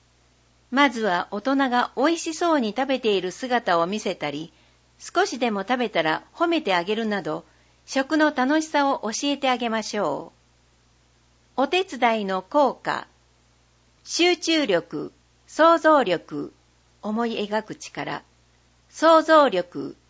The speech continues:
作り出す力がアップしたり、食への関心が深まり、好き嫌いの克服につながります。乳幼児健診、相談、歯磨き教室。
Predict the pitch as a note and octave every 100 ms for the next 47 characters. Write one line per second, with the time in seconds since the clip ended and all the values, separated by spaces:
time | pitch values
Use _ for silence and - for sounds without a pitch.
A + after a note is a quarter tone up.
0 | _ _ _ - - C4 B3+ B3 - -
1 | - E3 D3+ D3 - _ _ _ _ _
2 | - B3+ A#3+ _ - E4 - B3+ B3 -
3 | G#3 D#3+ F3 - _ _ _ - C#4 D4
4 | F4 D4+ G#3+ B3+ D4 D4 D4+ D4 C4+ C4+
5 | - C4 A#3 F#3+ D#3+ - _ _ _ -
6 | C4+ E4 D4+ C#4+ B3 A3 G3+ G3 A3+ C#4+
7 | E4 D#4+ D4+ C#4+ C#4+ A#3+ A3+ G#3+ F#3 F3
8 | E3+ - _ _ _ _ _ _ _ _
9 | _ _ _ _ _ _ _ _ _ _
10 | _ _ _ _ C#4 E4 F#4 F#4 F4 E4+
11 | E4 D#4+ D#4 D#4 D4 B3 - F#3 F3 D#3+
12 | D#3+ G#3 _ - D4+ D4+ C#4+ C4 B3 A3+
13 | - - C4 D#4+ F4+ F4 E4 D#4+ E4+ D#4
14 | C4 - - - D#3+ D3+